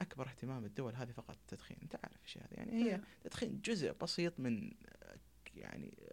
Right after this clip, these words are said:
Speaker 1: أمور مشبركة ومعقدة
Speaker 2: منظومة
Speaker 1: سياسية
Speaker 2: كاملة.
Speaker 1: واجتماعية
Speaker 2: نعم.
Speaker 1: واقتصادية وصحية يعني. حتى الصحية فيها <laughs> إنه
Speaker 2: نعم.
Speaker 1: جاء الكوفيد وحاسد
Speaker 2: يس، يس.
Speaker 1: عطى الاهتمام كل
Speaker 2: نعم.
Speaker 1: الكوفيد، نسي الأمراض الغير سارية يعني الأمراض المزمنة.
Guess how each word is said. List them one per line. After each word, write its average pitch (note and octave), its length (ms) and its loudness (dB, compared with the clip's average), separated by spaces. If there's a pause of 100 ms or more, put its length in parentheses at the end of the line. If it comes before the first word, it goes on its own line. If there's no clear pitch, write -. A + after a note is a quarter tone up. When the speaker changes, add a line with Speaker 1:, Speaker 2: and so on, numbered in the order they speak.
(120)
Speaker 1:
أمور C#3+ 300 6
مشبركة - 500 -4
ومعقدة - 320 0
Speaker 2:
منظومة G3+ 260 10
Speaker 1:
سياسية E3+ 300 6
Speaker 2:
كاملة. F#2+ 160 6
Speaker 1:
واجتماعية G2+ 680 0
Speaker 2:
نعم. - 260 -4
Speaker 1:
واقتصادية - 460 2
وصحية - 380 -6
يعني. - 320 -10
حتى - 180 -2
الصحية D3+ 360 2
فيها B2+ 300 4
<laughs> - 400 4
إنه C#3+ 100 8
Speaker 2:
نعم. C#3 80 6
Speaker 1:
جاء D3+ 100 12
الكوفيد D3+ 360 10
وحاسد C#3+ 460 8
Speaker 2:
يس، F3+ 160 4
يس. D4 200 4
Speaker 1:
عطى E3+ 160 12
الاهتمام G3 300 12
كل E3 140 12
Speaker 2:
نعم. D3 80 12
Speaker 1:
الكوفيد، C#3+ 300 8
نسي D#3 220 6
الأمراض C#3 380 12
الغير A#2+ 280 10
سارية A2 420 8
يعني G#2 300 6
الأمراض G#2+ 420 4
المزمنة. G#2 380 0